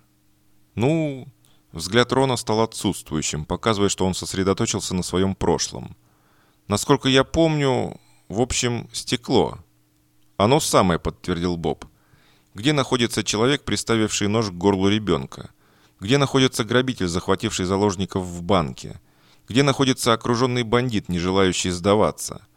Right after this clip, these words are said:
Где находится похититель, держащий под прицелом жертву после погони?" Правильный ответ не в помещении. Правильный ответ за стеклом. И снова пауза. Вот что обязан был уяснить Карл,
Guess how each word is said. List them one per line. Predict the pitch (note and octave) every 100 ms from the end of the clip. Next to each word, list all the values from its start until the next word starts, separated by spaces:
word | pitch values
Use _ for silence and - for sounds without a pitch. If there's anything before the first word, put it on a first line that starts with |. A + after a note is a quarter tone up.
| _ _ _ _
Где | G2 A#2 C3
находится | G#2 A#2 G2+ -
похититель, | - G2 - A2 C#3 B2 F2
держащий | F2+ F#2+ A2 - G2+
под | F#2
прицелом | - G#2 A#2+ A2 G2+
жертву | A#2+ G#2 G2
после | - G2+ F#2+
погони?" | - G#2+ A#2 G#2+ D2+ A#1 - - _ _ _ _ _
Правильный | B2+ C3+ A#2+ G#2+
ответ | G2 F#2+ -
не | F#2+
в | G2
помещении. | A2+ A#2+ B2+ - B2+ E2 B1+ G1+ - - _
Правильный | A#2+ B2+ G#2+ G2
ответ | F2 F2+ D2+
за | D#2 G#2
стеклом. | - A2 - G#2+ D#2 A1+ F2 _ _ _ _ _ _ _
И | F#2
снова | - G#2 G#2+
пауза. | - E2 A#1 A1 G#1 G1+ - _ _ _ _ _ _ _ _
Вот | G2+ C#3+ -
что | -
обязан | A#2 B2 A2 G2+
был | F#2+ G2+
уяснить | G2+ - A2+ -
Карл, | - G2+ D#2+ C#2+